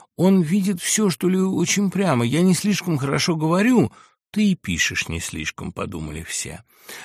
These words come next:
Ну, а это различие между юношеским миром, таинственным, и миром взрослого я очень понимаю. Потому, наверное, что сам сейчас героев через это провожу.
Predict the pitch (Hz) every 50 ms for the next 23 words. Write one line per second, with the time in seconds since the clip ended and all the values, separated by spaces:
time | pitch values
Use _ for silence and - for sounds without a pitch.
0 | - - 147 165 170 175 180 190 214 208 190 202 190 190 185 170 147 202 202 196
1 | 160 - 175 151 151 156 165 165 156 139 143 147 143 151 165 185 196 190 160 120
2 | - - - 135 135 139 151 196 226 202 175 127 113 104 - 117 117 127 160 196
3 | 196 156 - - 107 104 98 98 98 107 113 123 139 147 135 131 127 127 117 147
4 | 175 220 247 226 - - 156 151 156 160 156 151 165 170 - 175 190 180 165 175
5 | 185 180 160 131 110 101 98 90 - - - - - - - _ - - 113 -
6 | 135 147 190 240 254 247 220 180 147 135 113 110 110 107 107 110 - - - 143
7 | - - 226 226 214 - - 120 104 - - 104 101 98 107 113 123 120 139 139
8 | 143 135 113 - - 104 107 107 110 113 98 - - - 110 110 113 113 104 92
9 | 87 71 -